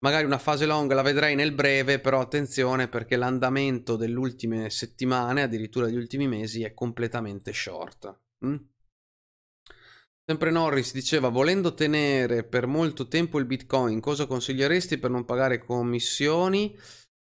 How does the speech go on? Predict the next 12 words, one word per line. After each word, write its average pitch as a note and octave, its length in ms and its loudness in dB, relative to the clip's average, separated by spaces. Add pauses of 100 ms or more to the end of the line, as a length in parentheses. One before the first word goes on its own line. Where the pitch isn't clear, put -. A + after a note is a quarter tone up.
(220)
Allora C#3+ 140 4
Norris, C3+ 420 2
intanto G#3 600 0
volevo C3+ 300 4
dirti D#3+ 400 0
che B2 140 -2
se A#2+ 180 -6
tu D3+ 460 -2
investi C3 600 -2
short C#3 520 0
sul B2+ 220 -2
Bitcoin, F3 1080 0